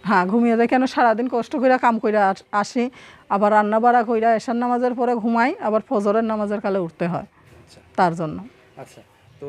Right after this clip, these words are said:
Speaker 2: এই যে ইয়ে করলেন, মানে আপনি বিয়ের জন্য মোবাইল নাম্বারটা দিয়ে দিলেন, হ্যাঁ?
Speaker 1: হুম।
Speaker 2: তো কি ধরনের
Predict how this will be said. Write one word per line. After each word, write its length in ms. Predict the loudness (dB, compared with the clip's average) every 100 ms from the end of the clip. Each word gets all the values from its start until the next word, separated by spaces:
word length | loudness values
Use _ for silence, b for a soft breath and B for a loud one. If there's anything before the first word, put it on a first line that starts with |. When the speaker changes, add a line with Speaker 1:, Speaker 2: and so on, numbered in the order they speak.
| -12 -14 -16 -20 -16 -14
Speaker 2:
এই 60 | -12
যে 100 | -12 -12 -10
ইয়ে 160 | -8 -8 -10
করলেন, 260 | -18 -20 -20 -20 _ -20 -20
মানে 200 | -20 -20 -20 _ _ _ _ _ -20
আপনি 220 | -20 -18 -18 -18 -20 _ _ _ _ -20
বিয়ের 240 | -12 -10 -10
জন্য 160 | -12 -16 -16
মোবাইল 240 | -14 -14 -12 -14
নাম্বারটা 360 | -16 -14 -14 -12
দিয়ে 160 | -10 -10
দিলেন, 220 | -12 -18 -18 -14
হ্যাঁ? 180 | -14 -16 _ -10
Speaker 1:
হুম। 140 | -8 -8
Speaker 2:
তো 60 | -12 -18
কি 80 | -18 -14
ধরনের 340 | -12 -14 -14